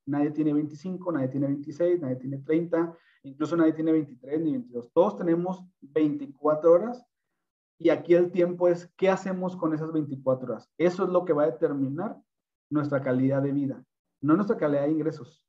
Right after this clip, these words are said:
que es lo que la gente piensa. Esas veinticuatro horas, lo que hagamos con ellas, es lo que va a determinar nuestra calidad de vida. Entonces, aquí el tema es de que todos tenemos las mismas veinticuatro horas, pero no todos cobran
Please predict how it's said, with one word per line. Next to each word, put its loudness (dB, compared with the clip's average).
que 0
es 4
lo 2
que -2
la -2
gente -6
piensa. -4
Esas -4
veinticuatro 2
horas, 0
lo 0
que -2
hagamos -2
con -6
ellas, -2
es -4
lo -2
que -6
va -2
a -2
determinar -4
nuestra -8
calidad -4
de -2
vida. -10
Entonces, -6
aquí -6
el 0
tema -2
es -4
de 0
que -4
todos 0
tenemos -2
las 2
mismas -4
veinticuatro -2
horas, 2
pero -4
no -2
todos 0
cobran -6